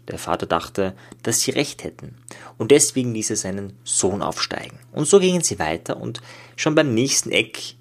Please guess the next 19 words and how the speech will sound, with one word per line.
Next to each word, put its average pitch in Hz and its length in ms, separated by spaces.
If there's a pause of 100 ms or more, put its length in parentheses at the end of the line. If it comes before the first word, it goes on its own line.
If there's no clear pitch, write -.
(220)
sahen 104 340
andere 117 300
Menschen 92 420
zu 104 120
ihnen 92 140
hin 95 200
und 98 320
dachten 87 260
sich - 260
und 98 120
sagten: 98 480 (760)
"Ach 92 300
Herr 110 120
Jemine, 95 800 (460)
was - 360
für 107 120
eine 92 200
ungezogene 92 720
Jugend. 80 520